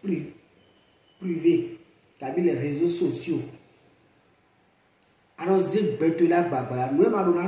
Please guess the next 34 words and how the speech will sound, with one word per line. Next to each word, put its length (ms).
ton 80
dos, 280
tout, 140
tout, 120
à 80
biwe, 160
non, 260
ton 160
dos, 200
tout, 140
tout, 160
et 40
sans 440
pria. 200
N'y 100
en 80
a 120
pas, 180
y 60
a 100
quand 180
l'homme, 320
vous 140
n'a, 440
dans 140
ce, 220
c'est 260
de 80
lui, 140
mais 120
oui, 200
il 60
est 100
là. 180